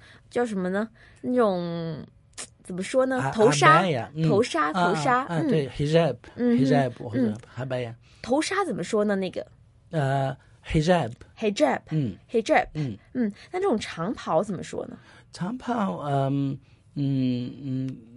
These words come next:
Speaker 2: 这个是按国家，
Speaker 1: OK。
Speaker 2: 不，不一样的国家有不一样的。
Speaker 1: 突尼斯我们就说。
Speaker 2: 呃，呃，<laughs> 突尼-，突尼斯我们，嗯，
Speaker 1: 很少穿了吗？
Speaker 2: 很少，少穿了。
Speaker 1: OK。
Speaker 2: 我们，我们很近欧洲，所以，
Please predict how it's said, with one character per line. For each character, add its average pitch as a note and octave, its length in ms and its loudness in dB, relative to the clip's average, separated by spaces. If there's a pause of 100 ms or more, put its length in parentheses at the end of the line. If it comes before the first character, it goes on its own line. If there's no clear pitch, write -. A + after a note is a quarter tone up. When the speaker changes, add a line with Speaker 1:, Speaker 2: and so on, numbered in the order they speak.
(340)
Speaker 2:
这 G#3+ 200 -2
个 F#3+ 100 2
是 D#3 220 -6 (280)
按 F3+ 360 2
国 E3 260 2
家， E3 440 -2 (120)
Speaker 1:
OK。 A3+ 440 2
Speaker 2:
不， E3 80 -4
不 F3 200 4
一 - 40 6
样 G#3 120 4
的 G3 80 2
国 E3+ 140 0
家 F3 200 -2
有 D3+ 200 2
不 D#3+ 180 -4
一 D#3 40 4
样 D#3 160 4
的。 D3 180 6
Speaker 1:
突 F#4 140 4
尼 C#4 140 4
斯 B3+ 220 4
我 A3 60 6
们 D#3+ 140 6
就 G#3+ 80 4
说。 G3+ 220 2
Speaker 2:
呃， E3+ 260 -2
呃， C3 300 0
<laughs> - 280 -20
突 - 120 -2
尼-， G#3 160 2
突 A#3 140 -6
尼 E4 100 2
斯 - 180 -2
我 F3 120 2
们， D#3 260 0
嗯， C#3+ 580 -6 (200)
Speaker 1:
很 B3 140 2
少 C#4 200 2
穿 B3 280 4
了 B3+ 80 2
吗？ G3 300 4
Speaker 2:
很 G#3 160 2
少， - 200 2
少 D#3+ 380 0
穿 D#3 160 2
了。 D#3 120 0
Speaker 1:
OK。 D4 300 0
Speaker 2:
我 G3 60 8
们， G#3 180 2
我 F#3+ 140 2
们 G#3 160 2
很 D#3+ 360 0
近 G#3+ 260 0
欧 F3 240 4
洲， B3 220 2
所 F3 180 2
以， D#3+ 200 4